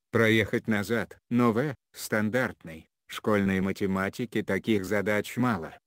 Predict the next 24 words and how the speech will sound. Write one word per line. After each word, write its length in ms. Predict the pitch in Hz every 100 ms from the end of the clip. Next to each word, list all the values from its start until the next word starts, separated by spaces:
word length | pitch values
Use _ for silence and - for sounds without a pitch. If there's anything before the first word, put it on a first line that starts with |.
| _
объясняет 800 | 117 92 90 - 104 101 113 107
Дмитрий 500 | 120 139 139 - 101
Ковалёв, 680 | 107 101 104 123 101 - - _ _
специалист 880 | - - 127 - 120 107 104 117 -
в 80 | 98
области 460 | 98 98 95 -
беспилотных 840 | 120 104 - 110 98 98 101 107 -
технологий, 840 | 110 95 107 110 127 82 73 - _ _
ранее 460 | 110 117 107 110 107
преподававший 840 | - 101 107 107 92 95 92 113
робототехнику 920 | 104 98 101 123 - 90 - 82 - 107
школьникам. 760 | - - 101 117 113 82 78 -
По 80 | 113
его 300 | 107 104 104
словам, 560 | - 107 95 82 73 - _ -
несмотря 760 | 123 139 - 131 131 143 135
на 160 | 127 110
базовый 460 | 104 104 95 98
уровень 420 | 101 113 127 117 110
знания 420 | 117 113 104 107
математики 800 | 104 101 98 95 98 - 120 107
у 120 | 104
младших 540 | 101 98 98 - 98
школьников, 800 | - - 101 113 117 107 - -